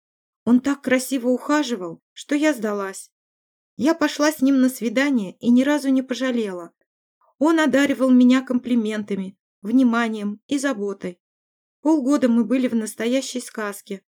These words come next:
и, что самое главное, Виктор не требовал интима.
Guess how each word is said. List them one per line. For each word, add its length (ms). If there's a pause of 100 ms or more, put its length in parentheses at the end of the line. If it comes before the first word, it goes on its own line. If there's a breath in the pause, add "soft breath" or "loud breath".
и, 80
что 220
самое 400
главное, 580 (400)
Виктор 400
не 100
требовал 520
интима. 500